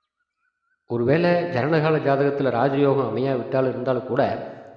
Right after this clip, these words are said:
இந்த யோக காலம் அந்த ரெண்டரை வருஷ காலமும் நடக்கும் அப்படிங்கிறது ஜோதிட நூல்களுடைய விதி. <clears throat> நிறைய பணம்,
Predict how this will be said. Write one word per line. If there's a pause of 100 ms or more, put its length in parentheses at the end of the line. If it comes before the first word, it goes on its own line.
(160)
இந்த
யோக
காலம் (440)
அந்த (140)
ரெண்டரை
வருஷ
காலமும் (100)
நடக்கும்
அப்படிங்கிறது (120)
ஜோதிட
நூல்களுடைய
விதி. (520)
<clears throat>
நிறைய
பணம்,